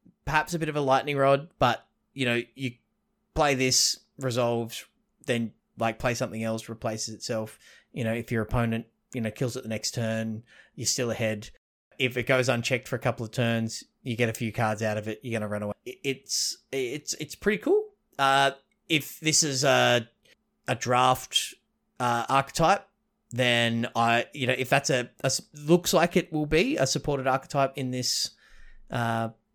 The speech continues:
in this set, then I am absolutely all for it because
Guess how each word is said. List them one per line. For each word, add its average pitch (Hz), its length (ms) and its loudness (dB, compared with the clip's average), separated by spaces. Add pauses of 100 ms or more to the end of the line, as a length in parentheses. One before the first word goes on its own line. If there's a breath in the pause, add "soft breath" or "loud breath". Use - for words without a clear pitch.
(380)
in 135 100 -2
this 120 140 -2
set, - 320 0 (160)
then 123 280 0
I 120 260 -2
am 113 480 -2 (420)
absolutely 123 640 -4
all 110 200 -4
for 113 320 -4
it - 80 -14
because 113 460 -4